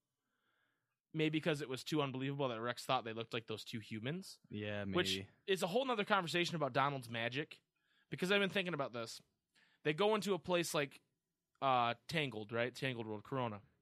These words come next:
Speaker 2: Yeah.
Speaker 1: And there aren't talking animals.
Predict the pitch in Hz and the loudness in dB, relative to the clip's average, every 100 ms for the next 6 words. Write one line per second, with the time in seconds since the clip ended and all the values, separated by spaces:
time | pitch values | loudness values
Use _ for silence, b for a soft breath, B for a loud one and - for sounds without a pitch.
0 | - 117 92 - _ _ _ _ _ _ | 0 0 0 -6 _ _ _ _ _ _
1 | _ _ _ _ _ _ _ - 151 135 | _ _ _ _ _ _ _ -2 0 2
2 | 127 123 _ _ _ 156 190 214 165 170 | -2 -8 _ _ _ -2 2 2 2 2
3 | 160 131 117 113 110 123 - - | 2 2 -2 -2 -6 -8 -10 -12